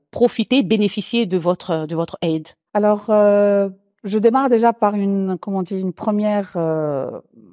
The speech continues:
Speaker 2: approche, c'est que moi, je choisis mes clients.
Speaker 1: Vous choisissez vos clients ?
Speaker 2: Oui.
Speaker 1: C'est rare de l'entendre.
Speaker 2: Euh, c'est une responsabilité d'avoir les clés d'Abidjan. <laughs>
Speaker 1: D'accord.
Speaker 2: Alors, euh, en fait, euh, voilà, vu l'expérience que j'ai vécue ici en Côte d'Ivoire et vu aussi,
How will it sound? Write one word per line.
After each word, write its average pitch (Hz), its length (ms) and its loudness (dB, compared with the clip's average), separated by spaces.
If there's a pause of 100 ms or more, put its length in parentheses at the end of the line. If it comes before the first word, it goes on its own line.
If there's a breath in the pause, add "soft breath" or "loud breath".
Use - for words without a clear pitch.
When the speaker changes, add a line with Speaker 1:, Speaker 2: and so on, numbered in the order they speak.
(120)
Speaker 2:
approche, - 400 0
c'est - 220 -4
que 208 340 0
moi, 202 220 -2
je 202 100 -4
choisis 190 320 -2
mes 180 120 -2
clients. - 260 -12 (300)
Speaker 1:
Vous 196 140 0
choisissez 285 460 2
vos 240 100 2
clients ? 233 460 0
Speaker 2:
Oui. 175 240 -6
Speaker 1:
C'est - 160 0
rare 214 240 -2
de 202 80 0
l'entendre. 202 640 -4 (180)
Speaker 2:
Euh, 196 340 4
c'est - 300 -6
une 247 120 -2
responsabilité 247 880 0
d'avoir 214 260 0
les 196 100 -2
clés 202 200 0
d'Abidjan. 185 480 0
<laughs> - 80 -20
Speaker 1:
D'accord. 233 800 0 (420 loud breath)
Speaker 2:
Alors, 190 340 2
euh, 185 140 2
en 185 80 -4
fait, 202 480 -2
euh, 175 100 2
voilà, 156 520 -2
vu 170 320 -2
l'expérience 190 500 0
que - 100 -2
j'ai 175 120 2
vécue 175 280 -4
ici 175 260 -4
en 175 40 -4
Côte 170 200 -4
d'Ivoire 185 380 0
et 180 60 0
vu 175 220 -4
aussi, 196 460 -4